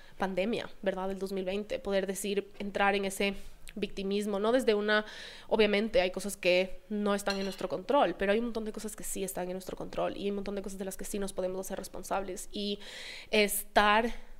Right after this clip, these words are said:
tienes permiso de crear una empresa, de crear un negocio que te sostenga a ti,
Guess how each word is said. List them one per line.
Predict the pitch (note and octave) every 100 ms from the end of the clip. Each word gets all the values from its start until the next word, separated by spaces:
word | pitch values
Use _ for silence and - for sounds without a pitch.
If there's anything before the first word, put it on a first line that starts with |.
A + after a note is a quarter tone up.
| - -
tienes | A#3 G#3+
permiso | - G3 G3 G3
de | G3+
crear | G3 G3
una | G3
empresa, | G3 F#3 F#3+ G#3
de | G#3
crear | G3+
un | G3+
negocio | G3+ F#3+ F#3+ G#3
que | G3
te | F#3+
sostenga | F#3+ - G3+ G#3
a |
ti, | - G3 G3+